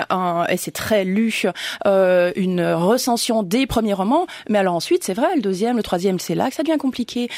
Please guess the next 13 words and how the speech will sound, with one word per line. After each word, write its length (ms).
Mais 160
en, 140
au, 460
au, 140
au, 60
au 120
départ, 380
tout 80
le 60
monde 100
a 60
sa 100
chance. 420